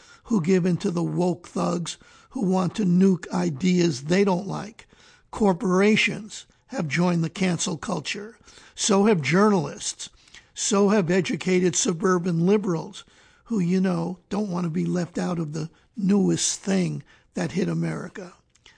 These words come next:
The cancel culture cannot survive without cowards giving in to the demands of the mob,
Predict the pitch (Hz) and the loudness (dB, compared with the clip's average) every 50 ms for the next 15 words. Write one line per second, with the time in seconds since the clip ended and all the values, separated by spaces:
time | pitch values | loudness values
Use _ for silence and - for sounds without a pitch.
0 | _ _ _ _ _ _ _ _ - 196 - - 226 233 233 - - 202 175 - | _ _ _ _ _ _ _ _ -10 -6 0 2 2 2 2 2 0 -2 -2 -2
1 | - 208 196 180 - - 233 196 - - 202 202 190 190 196 185 - - 247 196 | -2 -2 -2 -2 -2 -4 -4 -6 -4 0 2 2 4 4 4 4 2 2 2 2
2 | 170 147 190 202 208 196 190 170 147 143 - 220 190 156 - 185 180 165 - - | 4 4 4 4 6 6 4 2 2 -2 -4 -4 -4 -2 0 -2 -2 -2 -4 -6
3 | - - 202 202 196 185 156 143 - 214 - - - - - _ - - _ _ | -2 2 4 6 6 4 4 0 -4 -6 -10 -12 -12 -12 -14 _ -20 -20 _ _
4 | _ - - 185 185 175 190 180 175 175 180 165 165 - 202 175 185 175 151 180 | _ 0 2 4 6 6 6 4 4 4 2 2 0 0 0 0 0 0 0 2
5 | 170 165 165 175 175 165 - - 165 156 175 170 165 170 180 180 175 160 139 147 | 2 2 2 2 0 0 0 -2 -2 -2 0 0 2 2 4 2 2 0 -2 -4
6 | 190 - | -6 -10